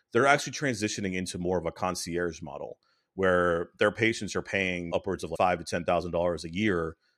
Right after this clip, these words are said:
to be their, to be their doctor, and you have twenty-four seven access to them.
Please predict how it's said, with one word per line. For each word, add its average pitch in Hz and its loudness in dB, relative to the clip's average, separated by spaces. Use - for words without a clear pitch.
to - -4
be 92 0
their, 85 0
to - -8
be 90 -2
their 80 0
doctor, 82 2
and 82 -8
you 85 2
have 92 2
twenty-four 92 -4
seven 87 -2
access 85 -6
to 80 -14
them. 73 -14